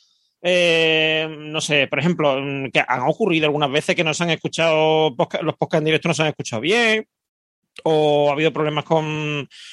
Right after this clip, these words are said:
con las ponencias, ¿no? De, de lu-, de esa, de luz, digo, de sonido, lo que sea.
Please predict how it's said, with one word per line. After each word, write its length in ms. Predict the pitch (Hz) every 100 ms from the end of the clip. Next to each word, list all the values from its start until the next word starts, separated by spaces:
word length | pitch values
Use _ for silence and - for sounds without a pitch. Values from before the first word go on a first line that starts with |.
| -
con 220 | - 147 139
las 120 | 131
ponencias, 460 | 127 151 208 190
¿no? 160 | 156 180
De, 600 | 160 135 127 127 113 117
de 160 | 117 107
lu-, 140 | 135 143
de 100 | 139
esa, 140 | 139
de 60 | 113
luz, 160 | 123
digo, 160 | 120 120
de 120 | 117
sonido, 400 | - 123 180 190
lo 100 | 160
que 80 | 143
sea. 260 | - 202